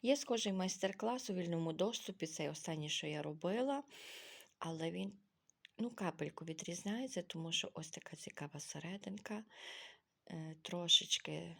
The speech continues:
мені здається, чимось відрізняється малюночок, але не біда. Маєте бажання, пишіть, придбайте для себе красунечку,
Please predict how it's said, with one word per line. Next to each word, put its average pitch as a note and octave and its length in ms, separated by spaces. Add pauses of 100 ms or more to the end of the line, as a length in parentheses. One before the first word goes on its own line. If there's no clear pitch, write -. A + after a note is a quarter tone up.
(440)
мені E3+ 240
здається, E3 560
чимось D3+ 540
відрізняється D#3 680
малюночок, C4+ 680
але G#3+ 220
не G3 120
біда. C#3 260 (1600)
Маєте D#3 360
бажання, A#3+ 560 (480)
пишіть, - 1000 (500)
придбайте D#3 600
для G#3 200
себе G#3+ 320
красунечку, G3+ 880